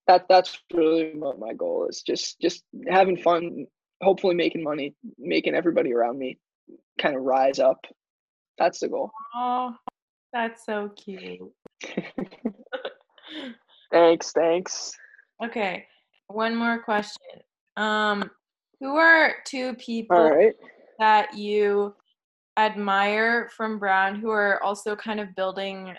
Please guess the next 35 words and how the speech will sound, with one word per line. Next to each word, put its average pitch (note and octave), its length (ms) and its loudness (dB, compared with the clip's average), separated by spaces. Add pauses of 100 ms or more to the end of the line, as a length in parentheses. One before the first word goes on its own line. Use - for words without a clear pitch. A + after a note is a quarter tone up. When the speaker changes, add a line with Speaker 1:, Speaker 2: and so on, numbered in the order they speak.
(140)
Speaker 2:
something G3+ 460 -10
of F#3 120 -10
their F3+ 260 -10
own? F3+ 340 -8
It F#3 160 -14
doesn't F#3+ 240 -14
necessarily F3+ 460 -14
have F#3 180 -14
to - 100 -20
be F#3 80 -14
a F3 80 -20
company, F#3 420 -16
but F3+ 80 -14
it F#3+ 180 -16
could. F#3+ 280 -14 (440)
Um, F#3 420 -2
and F#3+ 260 -6
who G3 300 -10
you G3 180 -10
think F#3+ 400 -12
would F#3 220 -12
be F#3 220 -16
good E3+ 400 -8 (360)
on E3+ 480 -8 (200)
the F#3 80 -14
show? - 420 -14 (580)
Speaker 1:
Hmm. E3+ 440 -6 (760)
Oh, D#3+ 340 6
oh, E3+ 460 4 (340)
first, A3 360 4
first G#3+ 240 6
person, E3 380 -2
easy. C3 320 -8 (720)
Um, D3+ 200 2
actually, - 340 4